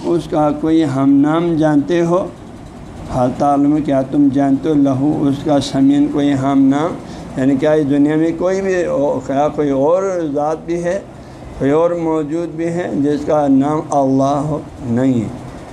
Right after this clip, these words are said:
کیونکہ نہیں، اللہ جانتے نا، اللہ کائنات کی ہر شے پر اس کا علم محیط ہے، عرش سے لے کر سرا تک کا۔ ہاں جی، ایک رائی کے داغے تنگے کے برابر بھی، رائی کے برابر بھی،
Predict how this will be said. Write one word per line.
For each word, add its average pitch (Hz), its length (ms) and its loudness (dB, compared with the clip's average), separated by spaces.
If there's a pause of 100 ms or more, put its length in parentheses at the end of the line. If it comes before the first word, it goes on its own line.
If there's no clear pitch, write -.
(160)
کیونکہ 156 260 0
نہیں، 185 400 2
اللہ 170 260 0 (160)
جانتے 147 320 -2
نا، 175 120 -2
اللہ 147 220 0 (120)
کائنات 143 440 0
کی 139 80 -2
ہر 131 280 0
شے 143 140 -2
پر 143 60 -2
اس 131 160 -2
کا 143 80 0 (120)
علم 139 260 2
محیط 131 640 2
ہے، 127 120 0 (520)
عرش 151 200 2
سے 147 140 -2
لے 139 180 2
کر 135 200 0
سرا 120 340 -2
تک 120 340 -4
کا۔ 113 120 -6 (540)
ہاں 135 140 0
جی، 165 100 2
ایک 147 120 2
رائی 151 440 0
کے - 100 -2
داغے 139 500 0 (100)
تنگے 143 340 2
کے 139 140 -2
برابر 127 400 0
بھی، 131 80 2
رائی 131 320 2
کے 160 160 -4
برابر 131 420 0
بھی، 131 220 -2